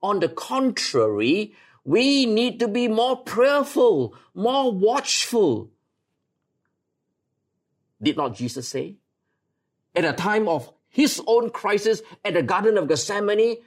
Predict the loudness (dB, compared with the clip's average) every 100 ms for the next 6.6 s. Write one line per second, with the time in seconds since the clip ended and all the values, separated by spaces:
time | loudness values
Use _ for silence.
0 | _ _ _ _ -2 -2 -2 -4 2 2
1 | 2 0 0 0 -4 -2 0 2 2 2
2 | 0 0 0 0 4 2 2 -8 _ _
3 | _ _ _ _ _ _ _ _ 0 2
4 | 4 4 4 4 4 2 0 -4 -10 -20
5 | _ 0 2 4 4 2 0 0 0 0
6 | -2 -2 0 0 0